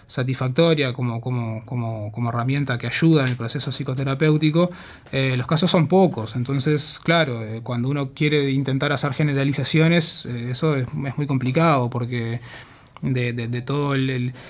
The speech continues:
el universo, digamos, de personas que, que, que, que utilizan ayahuasca de distintas formas, eh, las personas que la utilizan con fines terapéuticos es, es, es un subgrupo de, de, de, de ese, y a su vez,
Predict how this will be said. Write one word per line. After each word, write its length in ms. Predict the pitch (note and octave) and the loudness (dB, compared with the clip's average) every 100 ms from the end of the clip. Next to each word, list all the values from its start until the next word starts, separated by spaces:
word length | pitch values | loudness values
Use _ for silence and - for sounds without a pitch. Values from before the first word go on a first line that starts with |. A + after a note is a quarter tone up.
| - | -12
el 160 | C3 C3 | -4 2
universo, 640 | C#3+ D3+ E3+ E3 D#3 D#3 | 6 6 6 6 4 2
digamos, 400 | C#3 D3 D#3+ D3+ | 2 4 4 4
de 80 | C#3 | 2
personas 500 | C3+ C3 D#3+ E3 D3 | 2 2 4 4 2
que, 200 | C3+ C3 | 0 -4
que, 180 | C3 B2 - - - - | -4 -6 -10 -20 -20 -4
que, 260 | B2+ A#2+ | -2 -2
que 80 | A#2+ | -2
utilizan 400 | B2+ C3+ C#3+ C#3+ | -2 0 0 0
ayahuasca 460 | C3 C#3 D3+ - C3+ | 2 2 2 2 2
de 60 | |
distintas 360 | B2+ C#3+ D3+ B2+ | 2 2 0 4
formas, 560 | F3 F3 F3 F#3 F#3 - - - - | 6 6 6 6 4 0 -16 -12 -4
eh, 260 | B2+ B2 | 0 2
las 120 | A#2+ A#2 | 0 0
personas 400 | C3 D#3 D#3 C#3 | 0 4 2 4
que 80 | |
la 60 | C3+ | 0
utilizan 400 | C3 C#3+ D3 C#3+ | 2 2 2 2
con 120 | C3+ | 0
fines 220 | D3 C#3+ | 0 0
terapéuticos 720 | C3+ C3 C#3+ D3+ D3+ C#3+ B2+ B2+ | 0 0 2 2 2 0 -2 -2
es, 400 | A2+ A#2+ A#2+ A#2+ | -4 -4 -6 -6
es, 340 | A#2+ A2+ - | -6 -6 -6
es 180 | B2 - | -6 0
un 100 | C3 | 2
subgrupo 560 | B2+ C#3 D#3 E3+ D#3+ C#3 | 2 4 6 6 6 2
de, 260 | C#3 D3+ | 4 2
de, 140 | C3 B2+ | 2 -2
de, 140 | B2+ | -2
de 260 | C3 D3+ F#3+ | 0 4 4
ese, 320 | F#3 F#3+ F#3+ | 4 4 4
y 80 | C#3+ | 4
a 60 | |
su 160 | B2 C3 | 2 0
vez, 280 | C#3 C#3+ | 0 0